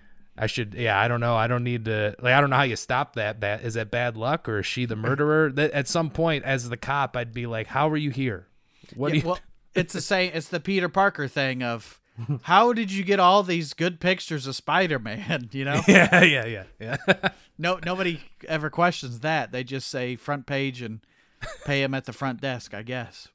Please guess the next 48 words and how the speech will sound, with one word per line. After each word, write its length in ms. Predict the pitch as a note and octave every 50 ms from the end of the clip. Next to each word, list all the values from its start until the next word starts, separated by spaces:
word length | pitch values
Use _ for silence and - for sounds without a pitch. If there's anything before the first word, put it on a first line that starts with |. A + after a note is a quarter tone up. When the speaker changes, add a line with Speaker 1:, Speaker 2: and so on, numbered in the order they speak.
| - - -
Speaker 1:
<laughs> 80 | F3 D3 - - F3 - _ - - - _ _ _ _ _ _ _ _ _ - _ _ - -
Speaker 2:
Let's 160 | D#3+ D#3+ -
jump 240 | - G3+ G3 F#3 -
into, 500 | G3 F3 - - F3+ F3 E3+ E3 E3 D#3
uh, 520 | C3+ D3 D3 D3 D3 D3 C#3+ C#3+ C#3+ C#3 A2
an 160 | C#3 D3 D3
Uber 320 | D3 F3+ G3 F#3+ F#3 E3
fact. 560 | C#3 - - C#3+ B2+ A2 F#2 _ - - - - _ _ _ _ _ _ _ _ - - _ _ _ _ -
Speaker 1:
Let's 160 | - F#2 -
do 120 | - B2+ B2+
it. 60 | B2
Speaker 2:
Um, 720 | C#3+ D3 D3 C#3+ C#3+ C#3+ C#3+ C#3 C#3 C#3 C#3 C#3 C#3 C3+ - -
let 120 | C#3 D3
me, 220 | D3+ D3+ C#3+ C3 B2 _
sometimes 560 | - - - F3+ F3 D#3 F3+ F3+ E3 E3 C#3+
they'll 100 | C#3 C#3
scroll, 360 | B2 - - D#3 D3 C#3 B2+ -
they'll 320 | B2+ C#3 C3 B2+ A#2+ A2 - _ _ _ _ _ _ _
put 180 | - - D3 C3
out 140 | B2 B2 B2
a 60 | A#2
bunch 360 | A2+ B2 C3 C3 B2 - -
of 380 | A#2+ A2+ G#2+ - - - - _ _ _ _ _
stuff 360 | - - - - C3+ C3 -
that's 280 | - C3 B2 - - -
not 260 | B2 A#2 A2+ A2 -
facts, 640 | - - B2 A2 G2 F#2 - - - - - - - - _ -
which 220 | B2 A#2+ - -
is, 200 | A#2 A#2 - -
okay. 320 | - D3 C#3 - C#3+ B2+ - - - - - - -
Uh, 140 | - C#3 C#3
Speaker 1:
<laughs> 60 | A#2
Speaker 2:
parents 420 | - F3+ G3+ A3 A#3 A#3+ A3+ - G#3+
in 80 | F3+
the 100 | E3 E3
U 280 | D#3 D3+ D3+ D#3+ E3 E3+
S 260 | E3+ F3 E3+ - -
are 100 | C#3+ C#3+
about 360 | C#3+ C3 C#3+ C3+ C3 - -
twelve 320 | - G3 G#3+ A3+ G#3+ F3 -
point 340 | - - F3+ F3 D3+ -
seven 400 | - - - F#3 F#3 F3 G3 F#3
percent 480 | - - D#3+ D3+ - - D#3+ - - -
less 260 | B2 D3 E3 D#3 -
likely 380 | D#3+ D3+ D#3+ E3 E3 E3+ E3 C#3+
to 180 | - - -
be 180 | B2 C#3 C#3+ C#3+
happy 520 | C3 E3 F3 F3 - D3 C3+ C3+ B2+ -